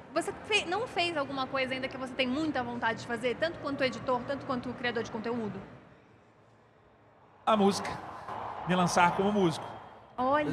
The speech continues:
Speaker 2: Lançar um, um, um álbum meu. Isso daí sim. É, que tem um pouco a ver com a edição que eu vou mexer em edição sonora e tal. Mas, eh, você tá falando disso daí, só pra fazer essas duas pontes, que tem muita gente que me pergunta, "Você não gostaria de editar um filme, um longa-metragem?"
Speaker 1: Uhum.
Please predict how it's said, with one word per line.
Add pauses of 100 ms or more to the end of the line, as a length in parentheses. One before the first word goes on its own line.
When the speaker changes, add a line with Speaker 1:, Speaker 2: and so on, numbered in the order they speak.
Speaker 2:
Lançar
um, (140)
um,
um
álbum
meu. (220)
Isso
daí
sim. (680)
É,
que
tem
um
pouco
a
ver
com
a
edição
que
eu
vou
mexer
em
edição
sonora
e
tal. (400)
Mas,
eh, (420)
você
tá
falando
disso
daí,
só
pra
fazer
essas
duas
pontes, (280)
que
tem
muita
gente
que
me
pergunta,
"Você
não
gostaria
de
editar
um
filme, (300)
um
longa-metragem?"
Speaker 1:
Uhum.